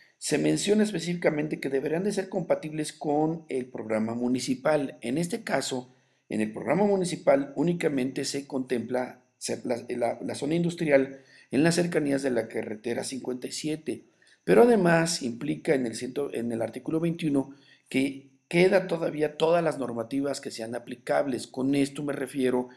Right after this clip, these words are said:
a las recargas de los acuíferos en este lugar específico. El primero de junio del dos mil doce se publica y se registra el Programa de Ordenamiento Ecológico y Territorial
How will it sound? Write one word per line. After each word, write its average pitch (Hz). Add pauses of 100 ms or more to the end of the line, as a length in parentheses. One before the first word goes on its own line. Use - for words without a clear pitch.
(260)
a -
las 127
recargas 117
de 101
los 110
acuíferos 117
en 98
este -
lugar 123
específico. 110 (1800)
El 160
primero 269
de 170
junio 175
del 104
dos 107
mil 202
doce 110 (460)
se -
publica 170
y 123
se 175
registra 135
el 127
Programa 180
de 190
Ordenamiento 143
Ecológico 131
y 143
Territorial 135